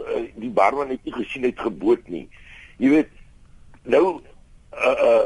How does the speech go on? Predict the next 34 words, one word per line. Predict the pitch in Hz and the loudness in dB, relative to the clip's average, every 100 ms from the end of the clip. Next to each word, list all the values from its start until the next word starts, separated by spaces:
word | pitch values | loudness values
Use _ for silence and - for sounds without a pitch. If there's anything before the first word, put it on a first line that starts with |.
| - | 0
eh, | 104 - | -4 0
kom | 156 | 0
die | 170 | 2
barman | 113 104 127 131 123 | 4 4 4 0 -2
nader, | 92 95 117 104 90 | 0 0 0 -4 -12
die | 101 | -8
kroegman, | 127 123 110 135 | -6 -6 -2 0
hy | 117 | 0
sê, | - 110 107 - - - - - | -2 -4 -6 -6 -10 -20 -20 -6
eh, | 98 95 92 | 0 0 0
"Goeiemiddag, | - 120 120 143 131 - - - | 0 0 2 2 0 -2 -18 -10
kan | 101 | -6
ek | 107 | -4
jou?" | 104 107 85 - - - - - | 2 2 2 -6 -20 -20 -20 -14
Die | 107 123 123 - - - - - | -4 -2 -2 -4 -16 -20 -12 -2
sê, | 131 123 - - - - - - | 2 2 0 -10 -20 -20 -20 -6
"Ag, | - 143 | 0 0
'n | 143 131 | 2 -2
stukkie | - 139 151 | -4 -6 -6
brood | 104 117 139 - | -4 -4 -4 -4
asseblief." | - 135 127 143 - - - - - - - | -4 -4 0 -2 -2 -16 -20 -20 -20 -20 -4
Die | 139 | 0
barman | 127 143 160 165 | 4 2 2 -2
sê, | 127 165 | 0 -2
"Nee | 156 170 | 0 -2
man, | 151 143 | -2 -4
ek | 127 | -4
het | 143 | -4
nie, | 139 151 131 | -4 -6 -4
ek | 127 | -8
het | 123 | -6
nie | 151 | -4
brood | 113 - 175 - | 2 4 2 0
nie." | 82 - | -6 -6